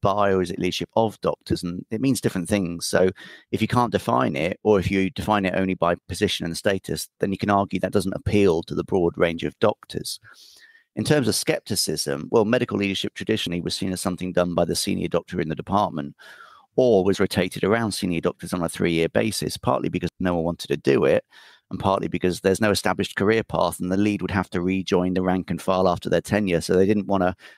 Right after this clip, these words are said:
cause any disquiet amongst their colleagues. Thirdly, it was seen as a place where the not as good doctor went to keep them out of trouble, rather than being somewhere that, like the rest of medicine, was a place for competitive selection.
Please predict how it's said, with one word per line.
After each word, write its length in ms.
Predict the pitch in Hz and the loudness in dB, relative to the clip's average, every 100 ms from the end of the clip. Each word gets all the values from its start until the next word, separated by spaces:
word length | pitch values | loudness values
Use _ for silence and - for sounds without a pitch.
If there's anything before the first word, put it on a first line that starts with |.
| _ | _
cause 280 | - 104 101 | 2 4 4
any 160 | 95 90 | 2 0
disquiet 640 | - - - 104 92 92 | 0 -2 0 2 2 0
amongst 360 | 95 92 95 - | -2 -4 -6 -2
their 140 | 80 | -2
colleagues. 640 | - - - - - - - _ _ - - _ _ | 0 0 0 -2 -8 -16 -16 _ _ -20 -20 _ _
Thirdly, 380 | - 151 107 98 | 0 2 4 2
it 40 | |
was 120 | 101 - | 2 2
seen 160 | 107 | 2
as 80 | 95 | 2
a 40 | |
place 300 | - 101 95 | 2 2 2
where 100 | 104 | 2
the 100 | 95 | 2
not 220 | 104 113 - - | 2 0 0 -8
as 80 | 87 | -2
good 240 | 110 95 | -2 0
doctor 360 | 120 - - 85 | 0 -2 -2 0
went 280 | 76 78 | 0 -2
to 100 | - | -12
keep 220 | - 101 - | -8 -6 -2
them 100 | 90 | -2
out 160 | 90 | -2
of 80 | - | -4
trouble, 460 | - 104 - 71 - | -2 -2 -2 -6 -2
rather 220 | 101 90 | 0 0
than 100 | 87 | 0
being 380 | 90 87 87 87 | 0 -2 -4 -8
somewhere 380 | - 95 92 85 | -2 2 4 4
that, 220 | 90 92 - _ | 2 0 -4 _
like 120 | 104 | -2
the 80 | 95 | 2
rest 180 | 107 - | 0 0
of 80 | 80 | -2
medicine, 300 | 78 - 90 | -2 -2 -2
was 120 | 90 | 0
a 120 | 90 - _ | 0 -2 _
place 220 | - 95 - | -4 -4 -6
for 180 | - 98 | -2 -2
competitive 600 | - 92 95 - - - | 0 -2 -2 -4 -8 -6
selection. 680 | - 92 107 - - 80 | 0 0 0 -4 -6 -8